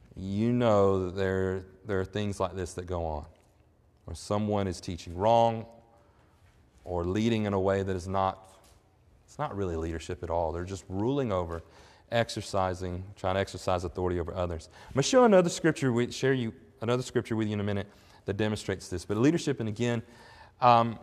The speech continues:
it doesn't look like the rulers of the nations, okay? And that needs to be understood. I can't look at the president or I can't look at the Supreme Court and say, "Let's see the way they're ruling.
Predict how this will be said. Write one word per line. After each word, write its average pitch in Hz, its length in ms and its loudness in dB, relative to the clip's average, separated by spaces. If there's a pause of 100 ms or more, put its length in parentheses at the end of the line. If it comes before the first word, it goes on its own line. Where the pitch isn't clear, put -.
(540)
it 135 120 -4
doesn't 196 300 10
look 185 240 12
like 180 220 4
the 175 100 8
rulers 185 420 12
of 170 80 4
the 180 60 8
nations, 190 440 6
okay? 160 380 4
And 151 140 2
that 165 140 2
needs 175 200 4
to 160 100 0
be 160 200 2
understood. 156 600 4 (380)
I 143 80 10
can't 175 340 4
look 190 320 8
at 175 280 4 (240)
the 143 100 8
president 190 600 10
or 127 160 4
I 143 60 6
can't 180 280 2
look 185 200 8
at 190 100 -2
the 151 80 -4
Supreme 165 420 0
Court 180 280 2
and 147 80 -10
say, 131 280 0 (340)
"Let's 98 120 -8
see 156 160 -2
the 165 100 6
way 160 160 8
they're 160 140 8
ruling. 170 440 2